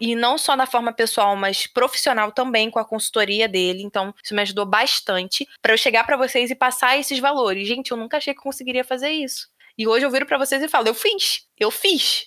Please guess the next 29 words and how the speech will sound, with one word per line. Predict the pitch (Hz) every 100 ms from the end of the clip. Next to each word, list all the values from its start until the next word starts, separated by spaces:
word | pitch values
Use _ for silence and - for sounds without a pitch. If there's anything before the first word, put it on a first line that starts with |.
| _
Então, | - 214 240 233
isso | 220
tá | - 240
sendo | 233 226
muito | 220 254
surreal | 285 247 208
pra | 214
mim, | 202 196
assim, | - 190
eu |
tô | 185
muito | 196 202 -
feliz | 262 285 226 214
de | -
tá | 208
conseguindo | 208 - 208 196
falar | 202 196
isso | -
pra | 196
vocês. | 220 - - - - _ -
Então, | 226 285 285 277
dentro | 247 330
desses | 311 302
valores, | 233 208 202 240 262 196
vocês | 208 220
têm | - 220
o |
frete | - 226 220 320
grátis. | 285 185 180 - -